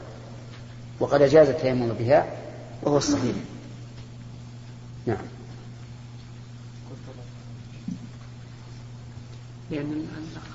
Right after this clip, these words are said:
Speaker 2: حجاج يستدرك على صدق لسان حصل منكم في جواب الشيخ سليمان،
Speaker 1: وهو؟
Speaker 2: في أنه لا يتيمم
Speaker 1: كيف؟
Speaker 2: بماء السيارة.
Speaker 1: لا. هو يسأل، يقول: "ما هو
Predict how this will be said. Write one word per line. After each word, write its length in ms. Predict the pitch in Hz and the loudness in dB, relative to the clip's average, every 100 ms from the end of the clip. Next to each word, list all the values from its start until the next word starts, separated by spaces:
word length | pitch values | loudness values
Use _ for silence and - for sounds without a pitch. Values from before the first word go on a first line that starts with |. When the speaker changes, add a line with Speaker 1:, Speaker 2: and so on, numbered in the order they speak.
| - - | -12 -10
Speaker 2:
حجاج 320 | 143 151 139 - 156 | -8 -6 -6 -6 -8
يستدرك 400 | 156 - 143 151 - | -8 -8 -6 -6 -6
على 160 | 143 147 151 - | -6 -6 -8 -10
صدق 380 | - 151 - 143 | -8 -8 -6 -8
لسان 240 | - 151 - | -6 -6 -6
حصل 200 | 151 143 | -8 -6
منكم 360 | 147 143 135 143 - - - - - - | -6 -6 -8 -10 -10 -14 -14 -14 -14 -10
في 60 | 127 | -6
جواب 200 | 143 139 | -4 -6
الشيخ 260 | - 151 139 - | -6 -10 -10 -8
سليمان، 300 | 147 139 135 139 - - 127 | -6 -4 -6 -8 -12 -8 0
Speaker 1:
وهو؟ 300 | 120 123 - - - - - - - - - | 2 2 0 -8 -14 -12 -14 -14 -16 -12 -6
Speaker 2:
في 140 | 156 | -4
أنه 320 | 147 151 151 151 | -2 -2 -2 0
لا 180 | 160 | 0
يتيمم 460 | 151 - 147 139 131 - - - - - - - - | -2 -2 -4 -4 -6 -10 -12 -14 -14 -14 -14 -12 0
Speaker 1:
كيف؟ 160 | 135 160 | 0 2
Speaker 2:
بماء 180 | 151 143 | 2 0
السيارة. 500 | 139 147 139 135 143 - - - - - - - - - - - - | -4 -4 -4 -4 -8 -12 -14 -14 -14 -14 -14 -14 -14 -14 -14 -14 -4
Speaker 1:
لا. 160 | 127 120 - - - - - - - - - - - 113 104 | -2 -2 -6 -14 -14 -14 -14 -16 -16 -16 -12 -10 -4 -4 0
هو 80 | 123 | 8
يسأل، 360 | 151 - 120 127 | 8 8 2 2
يقول: 300 | 117 151 147 | 6 8 10
"ما 160 | 156 | 10
هو 140 | 139 | 8